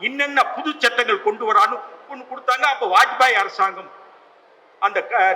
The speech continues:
நாட்கள் கடந்து மன்மோகன் சிங் வந்துட்டார். அந்த அறிக்கை இன்னைக்கு இருக்குதா? அந்த அறிக்கையை மோடி அவர்கள் நிறைவேற்ற வேண்டும். அண்ணாமலை சார் இதற்காக அந்த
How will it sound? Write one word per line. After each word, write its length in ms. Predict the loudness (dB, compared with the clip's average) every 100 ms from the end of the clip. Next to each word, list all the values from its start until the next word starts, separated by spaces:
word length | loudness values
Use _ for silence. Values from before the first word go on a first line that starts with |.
| 6
நாட்கள் 400 | 6 6 2 2 4
கடந்து 340 | 4 2 -2 -2 -8 -20 -4 0
மன்மோகன் 420 | 0 0 -4 -4
சிங் 180 | -12 -6
வந்துட்டார். 380 | -6 -2 -2 -2 -10 -20 -20 -20 -4 2
அந்த 120 | 4 6 6
அறிக்கை 280 | 4 0 -2
இன்னைக்கு 260 | 0 -2 0
இருக்குதா? 260 | -2 0 0 2
அந்த 100 | 0
அறிக்கையை 300 | -2 -2 -2 -2
மோடி 260 | -2 -2 -4 -4 -4
அவர்கள் 260 | -4 -10 -14 -20 -20 -14 -2
நிறைவேற்ற 380 | 0 0 -2 -2
வேண்டும். 280 | -8 -8 -10 -10 -20 _ -4
அண்ணாமலை 420 | 0 -2 -2 -4 2
சார் 180 | 0 0 -12 -4
இதற்காக 400 | -2 2 4 6 4 2 -4 -14 -2 -2
அந்த 180 | 2